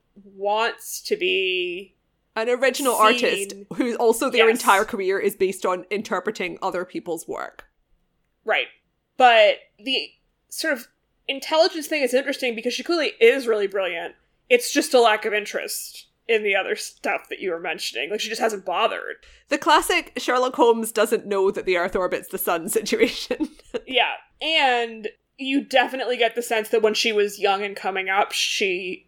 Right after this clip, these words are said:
Speaker 1: exploited the fact that she was a woman and probably at some point a lesbian. We don't know sort of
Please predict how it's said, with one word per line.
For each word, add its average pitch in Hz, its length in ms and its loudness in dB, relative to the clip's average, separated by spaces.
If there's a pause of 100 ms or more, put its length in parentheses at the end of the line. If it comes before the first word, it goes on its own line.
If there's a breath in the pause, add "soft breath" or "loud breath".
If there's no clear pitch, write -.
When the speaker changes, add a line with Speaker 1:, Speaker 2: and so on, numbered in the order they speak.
(140)
Speaker 1:
exploited 202 560 2
the 208 60 -8
fact 190 300 -2
that - 120 -2
she - 160 -2
was 190 220 -2
a 202 60 0
woman 185 340 -2
and 175 280 -6
probably 185 800 -2
at - 140 -6
some 185 200 -4
point 180 420 -2 (500)
a 196 80 0
lesbian. 190 480 0
We 196 80 -6
don't 175 300 -4
know 180 480 0
sort 170 240 -4
of - 160 -12